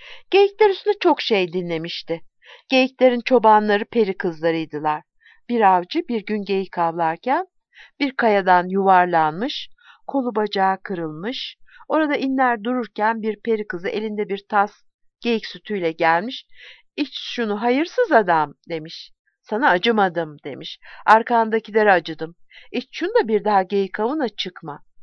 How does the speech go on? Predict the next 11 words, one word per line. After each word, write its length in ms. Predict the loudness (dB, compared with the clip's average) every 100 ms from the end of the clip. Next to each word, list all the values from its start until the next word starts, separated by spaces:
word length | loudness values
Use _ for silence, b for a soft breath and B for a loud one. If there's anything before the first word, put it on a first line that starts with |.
| b b -2
Adam 240 | 0 0 0
tastaki 480 | -2 -2 -6 -10 -6
geyik 220 | -6 -6
sütünü 340 | -8 -16 -14 -12
içmiş, 560 | -12 -12 -12 -10 -12 _ B B
az 160 | -4 -4
sonra 260 | -4 -6 -6
kolu 240 | -2 -2 -2
bacağı 420 | -8 -2 0 0
yerine 400 | -2 -6 -6 -10
gelmiş, 640 | -6 -4 -4 -6 -10 -12